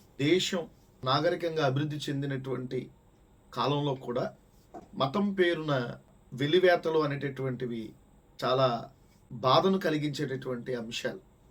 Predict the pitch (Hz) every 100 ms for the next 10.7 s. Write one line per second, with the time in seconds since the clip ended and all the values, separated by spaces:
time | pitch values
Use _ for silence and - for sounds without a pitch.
0 | - - 151 180 196 190 190 180 180 180
1 | - _ - _ _ 127 135 151 160 156
2 | 151 - 135 131 - - - _ _ -
3 | 139 135 190 190 - 196 202 202 190 185
4 | 170 - 156 160 156 196 262 - _ _
5 | _ 123 143 175 190 190 185 156 147 147
6 | - 160 - 160 143 156 143 139 135 135
7 | 131 131 - 127 123 - _ - 127 185
8 | 170 165 143 127 - 147 143 - - 165
9 | 165 165 127 123 - - _ 143 151 262
10 | 254 196 156 - - -